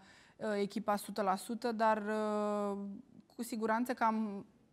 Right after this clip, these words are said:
am prins, uh, experiența acum și știm probabil unde să lucrăm, unde să,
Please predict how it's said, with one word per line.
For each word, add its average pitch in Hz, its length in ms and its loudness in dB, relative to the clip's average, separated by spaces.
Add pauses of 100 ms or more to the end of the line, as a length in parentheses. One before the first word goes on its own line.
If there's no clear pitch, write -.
(140)
am 214 160 -2
prins, 233 420 -2
uh, 214 260 0
experiența 208 720 -2
acum 269 240 0
și 262 140 -6
știm 220 320 -2
probabil 202 500 2 (360)
unde 247 320 2
să 254 140 0
lucrăm, 247 560 0
unde 233 260 0
să, 233 180 -4